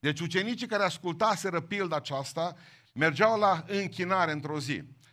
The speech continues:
„Dani, vezi că am impresia că boxa asta e prea tare aici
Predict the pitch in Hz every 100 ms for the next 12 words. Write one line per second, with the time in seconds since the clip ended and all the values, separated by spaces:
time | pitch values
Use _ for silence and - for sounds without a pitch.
0 | _ 135 165 175 127 196 180 180 165 170
1 | 175 151 135 107 160 170 - 160 156 135
2 | - 160 160 165 139 139 127